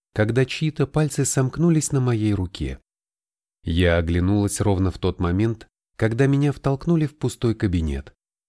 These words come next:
Дверь захлопнулась. Передо мной стояла Арабелла. На ней все еще была пижама,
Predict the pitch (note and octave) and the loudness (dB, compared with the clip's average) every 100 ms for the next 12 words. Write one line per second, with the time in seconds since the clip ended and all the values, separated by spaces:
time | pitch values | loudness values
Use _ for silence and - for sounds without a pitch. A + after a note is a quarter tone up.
0 | _ _ B2+ C3+ E3 G#2+ F#2+ - E2+ - | _ _ -4 0 0 0 -4 -2 -4 -4
1 | D2+ C#2+ - - _ _ _ _ _ _ | -8 -8 -10 -18 _ _ _ _ _ _
2 | _ - F#2 F2 F2 F2 F#2+ F#2+ - G#2 | _ 0 2 2 2 2 0 0 0 2
3 | G#2 G#2+ A2+ B2 C3+ D3 G2+ C#2+ C#2 - | 2 2 2 0 0 -2 -2 -4 -8 -12
4 | _ _ _ F#2+ G2 G2+ G#2+ G#2+ - F#3 | _ _ _ 0 4 4 2 0 0 2
5 | F3 D3 - C3 B2+ B2 A#2 A2+ F2 E2+ | 2 0 -2 0 2 2 0 -2 -2 -2
6 | D#2 C#2+ C2 | -2 -4 -8